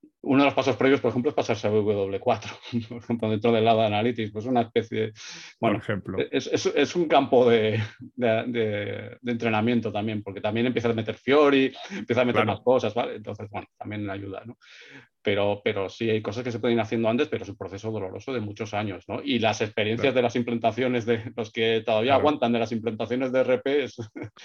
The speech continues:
Speaker 2: Claro,
Speaker 1: antiguas,
Speaker 2: tienen,
Speaker 1: no quieren ni oír hablar de una nueva
Speaker 2: claro,
Speaker 1: implantación
Speaker 2: tienen,
Speaker 1: porque fue
Speaker 2: tienen
Speaker 1: probablemente
Speaker 2: todavía ese
Speaker 1: el peor,
Speaker 2: recuerdo.
Speaker 1: el
Speaker 2: Tienen
Speaker 1: peor
Speaker 2: ese
Speaker 1: proyecto
Speaker 2: recuerdo
Speaker 1: que tuvieron en
Speaker 2: todavía.
Speaker 1: su vida, probablemente, ¿no? <laughs>
Speaker 2: <laughs> Y entonces,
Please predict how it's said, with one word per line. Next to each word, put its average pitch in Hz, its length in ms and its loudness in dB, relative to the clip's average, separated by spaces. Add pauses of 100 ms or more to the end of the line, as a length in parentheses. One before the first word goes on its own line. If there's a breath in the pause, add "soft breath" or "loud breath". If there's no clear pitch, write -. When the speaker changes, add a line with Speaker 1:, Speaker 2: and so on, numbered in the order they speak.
(180 loud breath)
Speaker 2:
Claro, 123 160 6
Speaker 1:
antiguas, 131 240 6
Speaker 2:
tienen, 151 220 6
Speaker 1:
no 151 60 0
quieren 143 320 4
ni 139 120 6
oír 131 320 6
hablar 143 320 6
de 147 60 4
una 131 140 2
nueva 120 180 6
Speaker 2:
claro, 113 160 6
Speaker 1:
implantación 127 260 4
Speaker 2:
tienen, 139 160 0
Speaker 1:
porque 107 240 -6
fue 117 160 -2
Speaker 2:
tienen 139 160 4
Speaker 1:
probablemente - 60 4
Speaker 2:
todavía 143 260 6
ese 135 140 4
Speaker 1:
el 123 60 6
peor, 117 60 4
Speaker 2:
recuerdo. 123 540 2 (100)
Speaker 1:
el - 100 -20
Speaker 2:
Tienen 113 200 4
Speaker 1:
peor 123 100 6
Speaker 2:
ese 120 120 8
Speaker 1:
proyecto 113 100 0 (160)
Speaker 2:
recuerdo 160 180 4
Speaker 1:
que 151 80 2
tuvieron 139 200 2
en 156 140 2
Speaker 2:
todavía. 117 60 -2
Speaker 1:
su 123 100 -4
vida, 143 220 0
probablemente, 131 640 -2
¿no? 131 140 -2
<laughs> - 340 -2
Speaker 2:
<laughs> 160 1500 -4
Y 123 60 4
entonces, 120 380 0